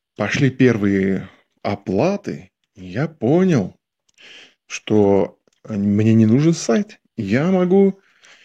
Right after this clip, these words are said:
я могу, а, использовать чужие площадки, покупая у них рекламу. И всё. Э, я стал арбитражником. Арбитраж трафика — это когда ты на свои деньги покупаешь рекламу,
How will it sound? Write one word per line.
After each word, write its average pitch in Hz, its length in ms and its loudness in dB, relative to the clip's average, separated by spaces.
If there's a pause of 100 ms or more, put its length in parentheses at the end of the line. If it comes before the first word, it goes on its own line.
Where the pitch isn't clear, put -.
(380)
я 117 300 -2
могу, 131 580 -2 (100)
а, 98 280 -4
использовать 107 640 0
чужие 151 400 0
площадки, - 840 -6 (500)
покупая 165 640 0
у - 140 -2
них 131 400 -4
рекламу. - 560 -12 (200)
И 208 100 -2
всё. 180 440 -4 (840)
Э, 95 420 -6
я 160 200 0
стал 185 240 -2
арбитражником. 165 880 -4
Арбитраж 120 500 -4
трафика — 170 500 -4
это 147 120 -2
когда 113 380 -4
ты 101 640 -4
на 107 160 -4
свои 113 300 0
деньги 104 420 -2 (760)
покупаешь 113 540 -4
рекламу, 269 600 -4